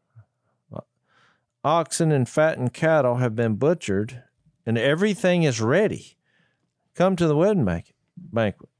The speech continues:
But they paid no attention and went off, one to his field,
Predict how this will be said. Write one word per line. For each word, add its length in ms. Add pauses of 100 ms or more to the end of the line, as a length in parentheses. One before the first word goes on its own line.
(120)
But 200
they 120
paid 280
no 100
attention 600
and 100
went 160
off, 320 (760)
one 260
to 100
his 160
field, 480